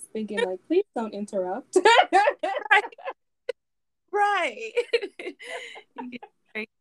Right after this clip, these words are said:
Speaker 2: excited. I'm like, "I already have my dog in the background." It's just, like, a lot going on. So,
Speaker 1: Exactly.
Speaker 2: yeah,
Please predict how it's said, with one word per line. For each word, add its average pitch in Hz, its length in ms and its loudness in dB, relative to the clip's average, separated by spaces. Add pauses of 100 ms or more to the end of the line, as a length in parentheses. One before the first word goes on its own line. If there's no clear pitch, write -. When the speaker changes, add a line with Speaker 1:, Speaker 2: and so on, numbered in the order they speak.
(220)
Speaker 2:
excited. - 560 -10
I'm 233 140 2
like, 220 200 -2
"I 262 220 0
already 311 260 -4
have 254 200 -2
my 202 180 -8
dog 214 440 -2
in 214 80 -16
the 214 60 -14
background." 208 840 -6
It's 208 160 -20
just, 208 160 -20
like, 190 200 -10
a 180 100 -14
lot 180 340 -6
going 175 240 -18
on. 170 260 -20 (100)
So, 170 300 -14 (520)
Speaker 1:
Exactly. 214 720 -20
Speaker 2:
yeah, 202 180 0